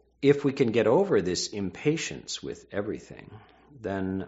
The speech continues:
we will feel a transformation in our emotional life, which is, uh, sublime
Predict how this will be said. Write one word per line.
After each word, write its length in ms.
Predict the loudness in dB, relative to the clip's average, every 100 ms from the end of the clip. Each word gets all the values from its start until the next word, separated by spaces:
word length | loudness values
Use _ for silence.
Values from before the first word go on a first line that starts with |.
| -8
we 160 | -6
will 200 | -2 -4
feel 360 | -4 -6 -4 -4
a 60 |
transformation 760 | -4 -6 -8 -6 -6 -6 -8 -8
in 80 | -8
our 200 | -10 -12
emotional 460 | -10 -10 -10 -10 -8
life, 640 | -8 -8 -10 -18 -20 -20 _ _ _ _ _ _ _ _
which 160 | -14 -8
is, 240 | -6 -4
uh, 400 | -4 -4 -6 -8 -14 -20 _ _ _ -10
sublime 580 | -8 -4 -4 -4 -6